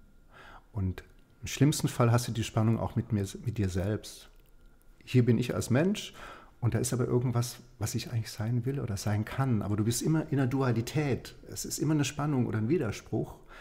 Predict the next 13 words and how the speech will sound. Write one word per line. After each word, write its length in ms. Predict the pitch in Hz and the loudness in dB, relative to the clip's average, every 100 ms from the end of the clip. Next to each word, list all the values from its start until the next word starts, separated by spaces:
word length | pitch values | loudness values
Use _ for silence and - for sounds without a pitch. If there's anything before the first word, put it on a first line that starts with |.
| - - - - - 359 - - - | -18 -18 -18 -20 -18 -18 -16 -18 -4
Und 460 | 110 104 101 - - - - - - - - - - | 2 2 2 -2 -16 -20 -20 -20 -20 -20 -20 -20 -8
das 140 | 104 - | -4 0
Schöne 320 | - 139 156 | 6 6 8
im 160 | 120 | 6
Zen 360 | 107 95 107 135 | 6 6 4 4
ist, 380 | - 151 156 - | 4 2 0 -4
dass 160 | 123 | -2
man 240 | 120 117 - | 0 0 0
eben 260 | 127 117 120 | 0 2 4
diesen 280 | 117 110 107 | 2 2 2
Widerspruch 520 | 127 123 - 110 - | 2 2 -2 -4 -2
auflösen 1120 | 107 127 - - - 95 92 98 101 92 92 | 0 2 0 -12 -6 -2 0 2 2 0 -2
kann. 440 | - 87 82 95 | -4 -8 -8 -8